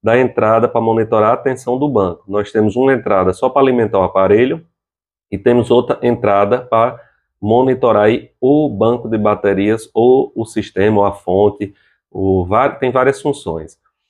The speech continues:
Quando eu alimentei de zero a cinco volts, pronto, o aparelho está funcionando.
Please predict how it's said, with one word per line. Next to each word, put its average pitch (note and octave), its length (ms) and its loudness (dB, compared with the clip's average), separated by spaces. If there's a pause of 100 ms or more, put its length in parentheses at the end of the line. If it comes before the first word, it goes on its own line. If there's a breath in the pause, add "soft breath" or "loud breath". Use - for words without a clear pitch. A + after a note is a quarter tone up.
(580)
Quando F3 280 2
eu E3 80 4
alimentei B2+ 760 0
de G2+ 120 -10
zero A2+ 260 2
a A#2 60 0
cinco A#2 280 -6
volts, C3 360 -2
pronto, G#2 340 -12
o - 20 -10
aparelho G#2+ 360 2
está A#2+ 260 -4
funcionando. B2+ 1500 0